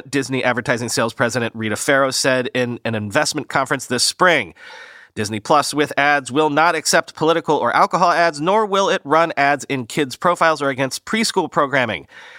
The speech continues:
The company expects that the majority of Disney Plus customers will opt for the cheaper ad-supported plan over time, similar to Hulu, which has two-thirds of its subscriber base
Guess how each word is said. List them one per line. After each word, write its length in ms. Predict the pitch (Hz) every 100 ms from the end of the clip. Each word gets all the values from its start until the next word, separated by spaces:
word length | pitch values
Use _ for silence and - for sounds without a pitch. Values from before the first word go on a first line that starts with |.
| -
The 60 | -
company 280 | 123 120
expects 340 | 113 - 123 -
that 240 | 123 117
the 140 | 120 120
majority 420 | 113 147 147 139
of 100 | 123
Disney 240 | 143 143
Plus 240 | 127 135 -
customers 400 | 143 139 139 120
will 220 | 123 -
opt 400 | 143 214 - -
for 300 | - 196 202
the 120 | 185
cheaper 380 | - 196 196 185 -
ad-supported 640 | 160 170 165 - 175 160
plan 280 | 175 165 160 _ -
over 260 | 170 170
time, 580 | 165 - 220 220 165 165 - - - -
similar 360 | - - 123 131
to 100 | 127
Hulu, 420 | 123 262 185 151
which 220 | 143 135
has 280 | 135 135 135
two-thirds 560 | - 220 226 202 180 160
of 80 | 147
its 140 | -
subscriber 480 | 143 - 156 151 139
base 260 | 139 135